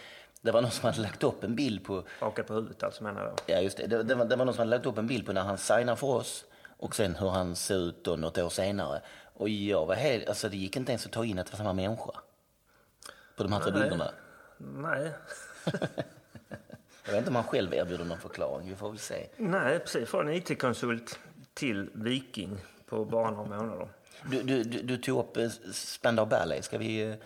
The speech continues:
Speaker 1: ska vi prata lite grann om dem också förresten?
Speaker 2: Ja, när vi nu inte nämnde dem. Alltså, det, det är ju lätt att tro att det här namnet, så ett ganska coolt namn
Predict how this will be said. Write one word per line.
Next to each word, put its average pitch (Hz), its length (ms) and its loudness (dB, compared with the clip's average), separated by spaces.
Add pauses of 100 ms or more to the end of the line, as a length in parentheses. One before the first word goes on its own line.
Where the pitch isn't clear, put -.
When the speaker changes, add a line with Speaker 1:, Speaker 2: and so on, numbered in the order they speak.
(580)
Speaker 1:
ska - 240 -6
vi 110 300 0
prata 127 260 -2
lite 101 140 2
grann 104 120 0
om 131 80 2
dem 120 160 2
också - 180 -6
förresten? - 280 -4
Speaker 2:
Ja, 170 260 4
när 160 260 2
vi 147 100 -2
nu 151 220 2
inte 151 160 0
nämnde 135 360 2
dem. 98 300 -8
Alltså, - 200 -4
det, 120 120 -4 (1000)
det 127 120 -2
är 160 40 2
ju 180 40 0
lätt 202 160 4
att 143 80 -4
tro 156 200 4
att 120 80 6
det 147 80 2
här 147 80 6
namnet, 110 520 4
så 120 80 -6
ett 113 100 -8
ganska 135 240 0
coolt 151 400 -2
namn - 360 -4